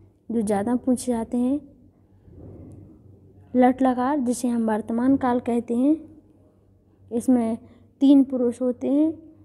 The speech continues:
तीन वचन होते हैं। शब्द रूपाणी में सात विभक्ति होती हैं और तीन वचन होते हैं, ये, लेकिन इसमें तीन पुरुष तीन वचन होते हैं। तो प्रथम पुरुष में लाभते, लभेते,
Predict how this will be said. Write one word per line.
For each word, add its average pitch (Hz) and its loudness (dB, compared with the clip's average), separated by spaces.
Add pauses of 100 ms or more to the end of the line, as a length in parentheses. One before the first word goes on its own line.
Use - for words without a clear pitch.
(180)
तीन 262 6
वचन 214 -4
होते 208 -8
हैं। 214 -8 (680)
शब्द 247 2
रूपाणी 247 2
में 214 -6 (140)
सात 254 -2
विभक्ति 214 -2
होती 262 2
हैं 339 -2
और 269 0
तीन 262 2
वचन 208 -6
होते 208 -10
हैं, 226 -12
ये, 254 -4
लेकिन 226 -2
इसमें 269 -2 (420)
तीन 262 4
पुरुष 285 0
तीन 254 0
वचन 202 -6
होते 202 -12
हैं। - -14 (440)
तो 233 -2
प्रथम 233 2
पुरुष 254 -2
में 269 2 (800)
लाभते, 247 0 (600)
लभेते, 247 2